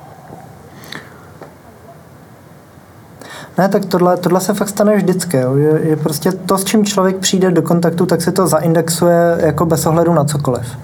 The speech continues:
Jako není, není žádná atypická situace, že, eh, máme pod stromečkem nějaký konzole a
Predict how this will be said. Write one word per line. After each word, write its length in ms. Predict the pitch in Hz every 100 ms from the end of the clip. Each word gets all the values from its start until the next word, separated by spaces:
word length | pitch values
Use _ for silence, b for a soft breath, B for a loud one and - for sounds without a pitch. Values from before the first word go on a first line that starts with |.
| B B B B -
Jako 680 | 143 147 160 156 151 156 156 156 - - - - B B B -
není, 400 | 175 190 208 202
není 340 | 196 165 202 202
žádná 320 | 170 165 185
atypická 600 | 175 180 175 170 190 190
situace, 720 | 190 143 151 156 170 170 175 B B B
že, 220 | 156 139 156
eh, 840 | 156 156 151 151 151 143 147 -
máme 320 | 156 156 156
pod 180 | 160 160
stromečkem 600 | - - 156 147 - 156
nějaký 360 | 151 139 - 170
konzole 640 | - 143 139 143 139 123 - - -
a 360 | 139 135 127